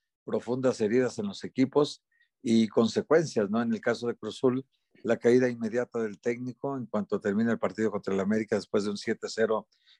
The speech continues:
estrepitoso, la peor derrota en la historia de Cruz Azul, no solamente en la liga, sino en torneos internacionales. Nunca, nunca en la historia de Cruz Azul, que es una historia llena de episodios brillantes y llena también de episodios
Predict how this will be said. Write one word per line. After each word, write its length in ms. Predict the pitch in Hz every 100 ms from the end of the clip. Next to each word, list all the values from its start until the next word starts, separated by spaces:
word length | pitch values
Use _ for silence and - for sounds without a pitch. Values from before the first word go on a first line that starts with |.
| -
estrepitoso, 800 | 107 - 104 - 101 123 113 117
la 120 | 107
peor 240 | - 117
derrota 360 | 113 104 113 117
en 60 |
la 60 | 107
historia 320 | 98 107 110
de 80 | 104
Cruz 240 | - 90
Azul, 260 | - 113 110 _ _ _ _ _ _ _ -
no 160 | 107
solamente 400 | 113 131 123 117
en 80 | 117
la 80 | 107
liga, 240 | 101 127
sino 240 | 123 107 101
en 60 |
torneos 360 | 92 95 107 -
internacionales. 920 | 104 101 92 95 104 107 113 131 131 _ _ _ _
Nunca, 520 | 113 123 127 127 110 - _
nunca 320 | 110 131 147
en 80 | 123
la 60 |
historia 340 | 104 - 113 117
de 80 | 104
Cruz 220 | - -
Azul, 180 | 117 117
que 100 | 110
es 80 |
una 120 | 107 104
historia 460 | - 113 107 98 _ _ - - -
llena 320 | 120 120 117
de 60 | 110
episodios 720 | - 120 113 113 110 - -
brillantes 800 | 101 95 104 113 117 110 107 -
y 80 | 98
llena 240 | 107 110
también 280 | - 104 110
de 80 | 107
episodios 680 | 104 - 113 110 104 -